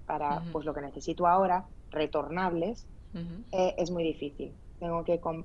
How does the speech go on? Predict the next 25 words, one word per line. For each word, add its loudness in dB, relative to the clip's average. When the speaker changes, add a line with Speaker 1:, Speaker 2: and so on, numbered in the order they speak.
Speaker 1:
para 6
un 0
precio 4
adecuado 4
en -2
el -2
mercado 0
tengo -4
que -10
comprar 0
una, -4
un -2
Speaker 2:
Mm, -2
Speaker 1:
número 0
Speaker 2:
ya. 0
Speaker 1:
muy 2
grande. -2
Entonces, -8
este -2
tipo 4
de 6
cosas 0
para 0
las -6
startups, -2